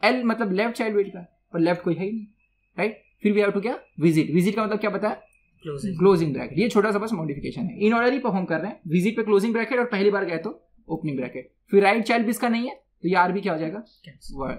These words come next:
Speaker 1: नहीं, कुछ मतलब नहीं इसका, ठीक है? तो ये आप पैटर्न देख रहे हैं, मतलब अगर मेरे पास ओपनिंग और क्लोजिंग पैरेंथेसिस हो, तो उसको हम कैसे अरेंज कर सकते हैं, राइट?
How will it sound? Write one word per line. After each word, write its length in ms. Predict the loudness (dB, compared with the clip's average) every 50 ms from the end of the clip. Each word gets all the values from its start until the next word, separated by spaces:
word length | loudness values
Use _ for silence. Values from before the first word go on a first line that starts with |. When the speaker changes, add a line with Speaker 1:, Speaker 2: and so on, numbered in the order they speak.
| -12 -8 -4
Speaker 1:
नहीं, 180 | -2 0 0 0
कुछ 160 | -2 -4 -6
मतलब 240 | -6 -8 -8 -8 -8
नहीं 100 | -8 -10
इसका, 180 | -10 -12 -6
ठीक 180 | -2 -2 0 0
है? 260 | -2 -6 -6 -8 -12 -18 -20 -20 _ _ -2
तो 60 | 0
ये 300 | 0 0 0 0 2 4
आप 300 | 4 4 4 2 -2 -4
पैटर्न 220 | -2 -2 -2 -2 -4
देख 100 | -6 -6 -10
रहे 80 | -12
हैं, 100 | -16 -16 _ _ _ _ _ _ _ _ _ _ _ _ _ _ -8
मतलब 320 | -6 -4 -4 -6 -8 -10 _ _ -2
अगर 140 | -2 0 0
मेरे 120 | 0 -2
पास 160 | -2 -4 -4
ओपनिंग 340 | -4 -4 -4 -2 -2 -2 -2
और 60 | -2
क्लोजिंग 360 | 0 0 -2 -2 -2 -2 -2 -2
पैरेंथेसिस 440 | -4 -4 -4 -4 -4 -4 -4 -2
हो, 60 | -2 -4
तो 60 | -4
उसको 140 | -2 -2 -4
हम 100 | -4 -4
कैसे 260 | -4 -4 -4 -2 -2
अरेंज 260 | -2 -2 -2 -4 -6
कर 100 | -8 -10
सकते 240 | -12 -12 -16 -14 -10
हैं, 40 | -8
राइट? 220 | -8 -8 -10 -12